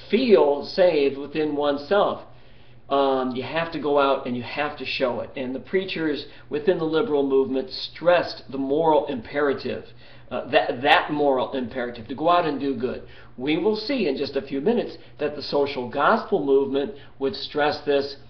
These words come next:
um, even more. It would take liberal Protestantism, uh, even further.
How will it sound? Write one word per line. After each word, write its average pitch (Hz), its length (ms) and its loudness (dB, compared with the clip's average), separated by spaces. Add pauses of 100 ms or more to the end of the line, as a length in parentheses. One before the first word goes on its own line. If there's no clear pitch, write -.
(160)
um, 127 380 -2
even 123 380 -2
more. 127 400 2
It - 80 -8
would 131 180 -2
take 151 220 0
liberal 139 520 2
Protestantism, 127 920 -4 (260)
uh, 127 280 -2
even 131 360 -2 (100)
further. 131 400 2